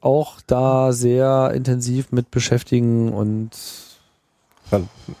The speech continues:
Speaker 2: ich dachte gerade, weil du so viel Durchlauf hast hier und immer neue Geräte kommen, das, das ist halt genau das Problem. Man muss all den ganzen Scheiß ausprobieren, bevor man
Speaker 1: Ja,
Speaker 2: da was schreiben
Speaker 1: also
Speaker 2: kann.
Speaker 1: ist eine tolle Podcast-Idee, irgendwie Setups,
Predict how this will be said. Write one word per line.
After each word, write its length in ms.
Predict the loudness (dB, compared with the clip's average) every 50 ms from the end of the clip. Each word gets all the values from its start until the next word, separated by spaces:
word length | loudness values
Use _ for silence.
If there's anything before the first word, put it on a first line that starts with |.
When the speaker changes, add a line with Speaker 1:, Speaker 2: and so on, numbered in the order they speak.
| -10 -6 -6
Speaker 2:
ich 160 | -4 -2 0
dachte 220 | -2 -2 0 0
gerade, 240 | 0 2 2 2 2
weil 180 | 2 2 2 2
du 100 | 0 0
so 140 | 0 -2 -2
viel 180 | -2 -2 -2
Durchlauf 560 | 0 2 0 0 0 0 0 0 0 0 -2 -2
hast 240 | -2 -2 -2 -4
hier 240 | -4 -2 0 0 0
und 160 | -2 -2 -2
immer 200 | -2 -2 -2 -2
neue 240 | 0 0 0 0 0
Geräte 420 | 0 -2 0 0 -2 -2 -2 -4 -8
kommen, 720 | -6 -4 -2 -2 -2 -2 -2 -4 -4 -4 -6 -8 -8 -10 _ _ _ _ _ _ _ _ _ _ _ _ _ _ _ _ -10 -8
das, 200 | -8 -8 -10 -14 _ _ _ _ _ _ _ _ -4
das 140 | -2 0 0
ist 60 | 2
halt 200 | 0 0 0 0
genau 220 | 0 2 2 2 0
das 100 | 0 -2
Problem. 200 | -2 -2 0 0
Man 80 | 0 0
muss 180 | 0 -2 -4
all 140 | -4 -4 -4
den 140 | -4 -2 -4
ganzen 220 | -4 -6 -6 -8 -10
Scheiß 440 | -10 -10 -10 -6 -6 -6 -6 -4
ausprobieren, 640 | -6 -6 -6 -6 -6 -6 -8 -6 -4 -4 -4 -4 -4
bevor 260 | -6 -8 -10 -8 -6 -4
man 80 | 0 2
Speaker 1:
Ja, 240 | 2 2 2 2 2
Speaker 2:
da 40 |
was 140 | 0 -2 -4 -6
schreiben 160 | -4 0 0
Speaker 1:
also 160 | 2 4 4
Speaker 2:
kann. 200 | 2 2 0 0
Speaker 1:
ist 260 | 0 0 -2 -2 -2 -2
eine 160 | 0 0 0 2
tolle 280 | 2 2 2 2 2 2
Podcast-Idee, 1080 | 2 0 0 0 0 0 2 2 2 0 -2 -2 -2 0 2 2 2 4 2 2 2
irgendwie 420 | 0 0 -2 0 0 0 2 0
Setups, 880 | 0 0 0 -2 0 0 0 0 0 -2 -4 -6 -6 -4 -6 -8 -8